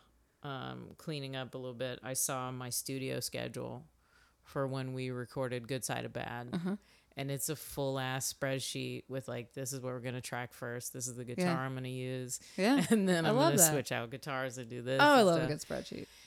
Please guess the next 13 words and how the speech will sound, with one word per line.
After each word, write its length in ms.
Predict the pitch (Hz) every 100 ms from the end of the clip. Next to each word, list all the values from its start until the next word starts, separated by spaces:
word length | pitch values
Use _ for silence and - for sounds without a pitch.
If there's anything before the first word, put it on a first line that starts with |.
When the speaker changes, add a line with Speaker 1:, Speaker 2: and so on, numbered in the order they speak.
| - -
Speaker 1:
Yeah, 200 | 165 277
man. 340 | 262 254 269 226
It's 220 | 165 147
good 320 | - 175 170 143
to 120 | 160
be 420 | 127 156 151 151
able 220 | 143 143
to 140 | 135 127
do 460 | 117 139 139 139
all 200 | 135 131
of 100 | 135
that 240 | 123 123 -
stuff, 760 | - 139 127 127 - - -